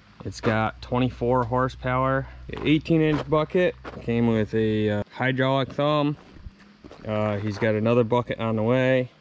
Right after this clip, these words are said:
And you get your blade up here. Nice machine. It's got the, uh, enclosed cab, heat and A C,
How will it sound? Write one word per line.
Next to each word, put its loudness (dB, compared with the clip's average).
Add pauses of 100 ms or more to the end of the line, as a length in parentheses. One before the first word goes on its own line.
(1500)
And -6
you -6
get 0
your -8
blade 4
up 0
here. 2 (2000)
Nice 0
machine. 2 (1000)
It's -18
got 0
the, 2
uh, 0
enclosed 0
cab, 0 (920)
heat 2
and -2
A 2
C, 0